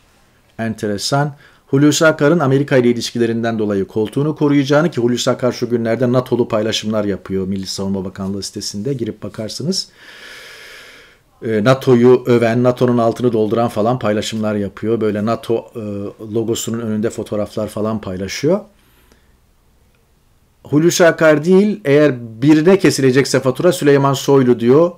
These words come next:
Ne zamandır diş bilediğini sarayın Süleyman Soylu'ya iddia ediyor Ahmet Şık ve son neden de şuymuş.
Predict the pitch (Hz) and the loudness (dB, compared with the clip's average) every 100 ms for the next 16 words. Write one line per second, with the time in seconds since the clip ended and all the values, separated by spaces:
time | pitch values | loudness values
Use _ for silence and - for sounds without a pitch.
0 | - 151 160 151 135 123 110 101 139 - | 0 0 4 2 2 2 0 -2 -4 -2
1 | 135 120 107 101 95 - _ - - 113 | 2 2 2 0 -2 -6 _ -8 -2 0
2 | 110 107 98 - 113 110 107 107 - 110 | 0 -2 -6 -10 -4 -2 0 -4 -4 -4
3 | 104 101 95 85 _ _ 120 113 135 151 | -2 -4 -6 -8 _ _ -8 -2 0 2
4 | 160 147 156 180 139 123 127 127 - - | 0 2 4 4 2 0 -2 0 -2 0
5 | 139 185 - _ _ _ _ _ _ _ | 4 4 2 _ _ _ _ _ _ _
6 | - - _ _ _ _ _ _ _ - | -20 -20 _ _ _ _ _ _ _ -14
7 | - 165 185 170 135 156 151 135 - 165 | 0 4 6 6 4 4 4 0 2 2
8 | 131 180 - - | 4 0 -2 -8